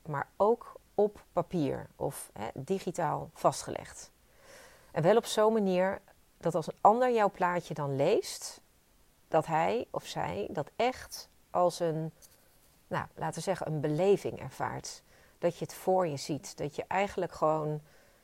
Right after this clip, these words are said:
dat het is alsof je eigenlijk in jouw toekomstbeeld wandelt. En het is dan ook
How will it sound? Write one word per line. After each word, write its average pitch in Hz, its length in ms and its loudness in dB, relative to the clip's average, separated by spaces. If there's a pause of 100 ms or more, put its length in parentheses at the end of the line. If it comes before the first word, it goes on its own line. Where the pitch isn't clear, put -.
dat 175 140 4
het 147 100 2
is 185 180 4
alsof 165 280 -2
je - 100 -6
eigenlijk 180 460 0
in 160 160 -4
jouw 139 220 -2 (100)
toekomstbeeld - 1000 -2
wandelt. 139 580 0 (1600)
En 170 300 2 (500)
het 185 140 4
is 202 140 6
dan 190 180 4
ook 165 220 4